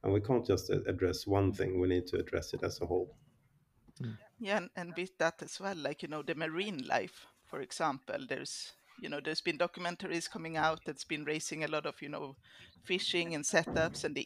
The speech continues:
Speaker 3: impact of consumerism in that space. But the, the carbon offsets, like Ma-, like Matthias is talking about, people now think it's fine to fly because you carbon offset. Well, you're still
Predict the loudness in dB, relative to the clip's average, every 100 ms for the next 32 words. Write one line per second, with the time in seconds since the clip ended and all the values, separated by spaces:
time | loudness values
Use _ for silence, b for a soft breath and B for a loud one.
0 | -2 -2 0 -2 -2 -6 -6 -6 -4 -4
1 | -4 -6 -6 -4 0 0 -2 2 4 2
2 | -2 B B B B B 2 2 6 4
3 | 2 0 -2 -2 -2 2 2 2 0 -2
4 | -2 -4 -4 -2 -4 -4 -6 -6 -6 -4
5 | -2 2 6 6 2 -2 -2 -2 0 0
6 | 0 -6 -4 0 0 0 -4 -4 -4 -2
7 | -2 -4 -4 2 2 2 -6 -8 -2 -2
8 | 0 -2 -2 -2 0 2 2 0 -2 2
9 | 2